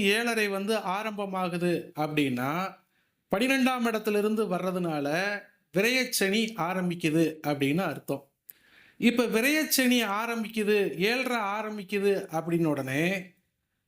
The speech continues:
பயம் வேண்டாம். என்ன காரணம் அப்படின்னு சொல்லி கேட்டீங்கன்னா, மேச ராசியில மட்டும் குறைந்தபட்சம் ஐம்பது கோடி ராசி பேர் இருக்கிறாங்க.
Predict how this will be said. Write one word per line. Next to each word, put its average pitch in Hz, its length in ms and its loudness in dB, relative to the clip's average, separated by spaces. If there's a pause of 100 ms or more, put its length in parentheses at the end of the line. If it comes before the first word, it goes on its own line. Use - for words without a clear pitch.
(340)
பயம் 214 360 0
வேண்டாம். 180 680 -2
என்ன 202 280 4 (140)
காரணம் 196 580 -2 (260)
அப்படின்னு 175 300 0
சொல்லி 170 140 2
கேட்டீங்கன்னா, 160 520 0 (880)
மேச 254 480 4
ராசியில 214 520 0
மட்டும் 226 440 -2
குறைந்தபட்சம் 220 840 0 (520)
ஐம்பது 220 380 4
கோடி 208 260 2
ராசி 190 320 -2
பேர் 196 260 2
இருக்கிறாங்க. 156 480 0